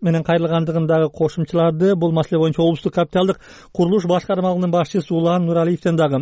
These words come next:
өкмөттүн Талас тармактуу өкүлү Марат Мураталиевден дагы бүгүн комментарий алууга мүмкүн болгон жок. Экс-президент Алмазбек Атамбаев Талас шаарындагы Капар Медетбеков атындагы драма театрынын имаратынын курулушун аяктоого эки миң он жетинчи жылы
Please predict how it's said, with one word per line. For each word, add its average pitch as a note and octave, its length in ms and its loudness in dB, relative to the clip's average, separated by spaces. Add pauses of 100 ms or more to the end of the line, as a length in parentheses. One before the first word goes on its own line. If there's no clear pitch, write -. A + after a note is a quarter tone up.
өкмөттүн E3+ 420 -2
Талас E3+ 220 -2
тармактуу E3+ 720 0
өкүлү F3+ 260 0 (300)
Марат D#3+ 320 -2
Мураталиевден E3+ 560 -2
дагы E3+ 260 0
бүгүн D#3 280 -2
комментарий D#3+ 520 0
алууга D3+ 540 2
мүмкүн D3+ 480 -2
болгон D3 600 0
жок. F3 300 0
Экс-президент D#3+ 560 0 (300)
Алмазбек D#3+ 420 0
Атамбаев F3 400 0
Талас F3 320 -2
шаарындагы D#3 640 0
Капар E3 320 -2
Медетбеков E3+ 460 0
атындагы E3 320 0
драма D#3 260 0
театрынын E3 400 -2
имаратынын D#3+ 360 0
курулушун D#3+ 360 -2
аяктоого D#3+ 460 0 (240)
эки D#3 240 0
миң F3+ 160 0
он E3+ 80 0
жетинчи D#3+ 400 0
жылы F#3+ 160 2